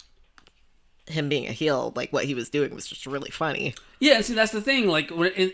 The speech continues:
Speaker 2: in, when it's in the ring and, and that sort of stuff, like, Phantasmo was really great at just being a fucking dickhead.
Speaker 1: And that drew me in, and
Speaker 2: Yeah.
Speaker 1: I was cheering for both of them, but I definitely was cheering for him, El Phantasmo, more just
Speaker 2: Ye-
Speaker 1: 'cause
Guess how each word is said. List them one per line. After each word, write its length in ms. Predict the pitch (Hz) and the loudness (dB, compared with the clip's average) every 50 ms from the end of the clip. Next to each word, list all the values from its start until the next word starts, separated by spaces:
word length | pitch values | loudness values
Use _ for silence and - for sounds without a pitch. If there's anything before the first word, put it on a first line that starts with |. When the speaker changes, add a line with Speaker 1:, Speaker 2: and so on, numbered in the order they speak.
| - | 2
Speaker 2:
in, 140 | - 196 185 | 2 2 4
when 100 | 180 180 | 4 2
it's 120 | 175 165 | 0 0
in 120 | - 202 175 | -2 -2 -2
the 100 | 151 139 | -2 -4
ring 580 | 139 151 170 175 165 151 143 139 135 131 131 - - | -2 0 0 2 2 2 0 -2 -4 -6 -10 -12 -12
and, 320 | - 143 135 127 131 127 143 | -10 -8 -8 -6 -8 -8 -6
and 120 | 143 131 | -6 -4
that 120 | 143 143 139 | -4 -4 -4
sort 140 | - 143 | -4 -6
of 40 | 135 | -4
stuff, 200 | 131 - 135 127 | -4 -4 -4 -4
like, 140 | - 127 120 | -4 -8 -6
Phantasmo 460 | - 131 120 - 160 143 143 143 139 | -6 -6 -4 -2 -2 -2 -2 -2 -4
was 160 | 131 131 127 | -6 -6 -8
really 260 | 131 127 135 139 135 131 | -8 -8 -6 -6 -6 -6
great 400 | 123 135 151 180 170 143 143 - | -4 -2 0 0 0 0 -2 -4
at 140 | 131 123 | -6 -6
just 200 | 123 139 131 127 - | -4 -6 -8 -6 -4
being 280 | 147 143 143 143 139 | -4 -2 -2 -2 -2
a 160 | 139 127 117 123 - _ _ | -4 -8 -12 -14 -18 _ _
fucking 340 | - 151 135 - 131 120 113 | -6 -6 -6 -6 -8 -10 -6
dickhead. 460 | 131 165 165 - 120 110 110 107 104 - - | -6 -6 -6 -6 -10 -10 -12 -14 -16 -10 -4
Speaker 1:
And 180 | - 160 151 147 | -2 2 4 4
that 220 | 147 131 - - | 4 4 4 2
drew 180 | - 175 165 147 | 0 0 0 0
me 200 | 139 143 147 143 | 0 0 2 4
in, 240 | 160 165 147 139 139 | 4 6 4 4 2
and 340 | 143 147 139 127 131 - - - - _ _ - - - _ _ _ _ _ _ _ _ - - | -2 -4 -4 -8 -14 -16 -18 -20 -20 _ _ -20 -20 -20 _ _ _ _ _ _ _ _ -10 -4
Speaker 2:
Yeah. 320 | - 143 120 107 107 110 - - | -2 0 0 -2 -4 -10 4 10
Speaker 1:
I 80 | - 233 | 12 12
was 220 | 226 226 214 - | 12 12 12 10
cheering 320 | - - - 240 202 180 160 | 6 4 8 8 8 8 6
for 100 | - 151 | 2 0
both 280 | 123 170 175 185 147 151 | 2 2 2 2 2 2
of 40 | 147 | 2
them, 160 | 147 131 135 | 2 2 4
but 120 | 147 143 | 6 8
I 100 | 139 151 | 8 8
definitely 400 | 156 - 156 147 - 151 143 127 | 8 8 6 4 4 2 -2 -2
was 160 | 120 135 139 | -2 -2 -2
cheering 280 | - - 151 139 139 - | -2 -2 -2 -4 -4 -4
for 120 | - 143 | -4 -4
him, 240 | 135 143 139 139 135 - - - - - - - | -4 -4 -4 -6 -8 -14 -18 -20 -20 -20 -8 -2
El 160 | - 135 156 | 0 2 2
Phantasmo, 580 | 147 - 147 123 123 147 123 120 - - 135 113 | 2 0 -2 0 0 0 -2 -2 -2 -2 -4 -4
more 360 | 131 131 131 131 123 139 - - - - | -2 -2 0 0 0 -2 -2 -6 -10 -6
just 160 | - 131 160 | -4 -4 -2
Speaker 2:
Ye- 60 | 180 | -2
Speaker 1:
'cause 320 | - 151 123 131 - - | 0 0 0 -2 -2 -4